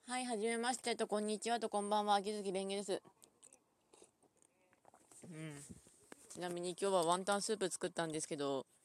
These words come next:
適当にズッキーニ入れたらそこそこの味でしたね。うん。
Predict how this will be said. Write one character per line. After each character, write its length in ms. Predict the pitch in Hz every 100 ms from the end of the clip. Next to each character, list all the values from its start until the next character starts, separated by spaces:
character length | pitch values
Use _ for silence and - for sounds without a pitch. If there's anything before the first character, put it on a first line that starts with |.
| - _ _
適 160 | 151
当 80 | -
に 140 | 190 180
ズ 120 | 170
ッ 20 |
キ 160 | - 220
ー 20 |
ニ 120 | 202
入 20 |
れ 80 | 156
た 100 | 151
ら 80 | 143
そ 80 | -
こ 120 | 170
そ 100 | 175
こ 80 | 185
の 100 | 185
味 220 | 170 175
で 80 | 185
し 60 |
た 100 | 151
ね。 180 | 135 120 _ -
う 60 |
ん。 180 | 131 127